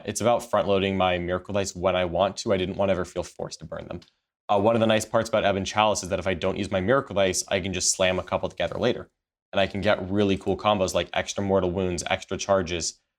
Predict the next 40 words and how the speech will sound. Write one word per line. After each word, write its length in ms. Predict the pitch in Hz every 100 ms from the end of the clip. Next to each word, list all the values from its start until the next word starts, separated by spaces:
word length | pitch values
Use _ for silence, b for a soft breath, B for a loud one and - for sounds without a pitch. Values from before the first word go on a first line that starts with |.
| _ _
Um, 580 | 90 87 85 85 82 87 _ _ _ -
you 80 |
know, 120 | 90 85
that, 380 | 92 90 - _
that 160 | 90 98
would 140 | 90
just 240 | - 85 -
work 340 | 82 87 -
out. 300 | 110 85 - _ _ _
Um, 240 | 98 95 95
I 100 | 113
always 240 | 113 131
had 180 | 110 120
it 40 | 117
in 80 |
the 60 | 107
back 180 | 101 104
of 60 |
my 120 | 101 98
mind 360 | 92 98 98
as, 140 | 92 87
like, 200 | 90 -
if 180 | 95 90
I 100 | 95
need 420 | 87 85 90 90
a, 440 | 87 87 85 85 -
a 80 | 92
secondary 680 | 87 90 90 92 92 95 90
and 120 | -
I 100 | 82
just 240 | 80 85 -
don't 200 | 85 85
have 180 | 92 85
a 40 |
good 140 | 80
idea, 440 | 85 85 87 104 - _ _ -
I 100 | 95
would 120 | 92
take 240 | 98 92
it. 240 | 143 -